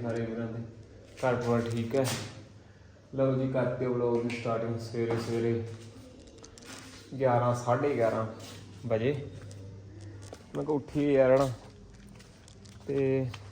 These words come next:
ਕਰੀਏ ਲੇਟਾ ਲੂਟਾ ਬੰਦ। ਤੇ ਮੈਂ ਲਿਓ ਨੂੰ ਛੱਡਤਾ ਘਰ ਨੂੰ,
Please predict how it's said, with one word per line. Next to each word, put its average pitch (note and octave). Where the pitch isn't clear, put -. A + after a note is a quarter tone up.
ਕਰੀਏ C3
ਲੇਟਾ C#3+
ਲੂਟਾ C3+
ਬੰਦ। B2
ਤੇ C3
ਮੈਂ C#3
ਲਿਓ A#2+
ਨੂੰ A#2+
ਛੱਡਤਾ A2+
ਘਰ B2
ਨੂੰ, G#2+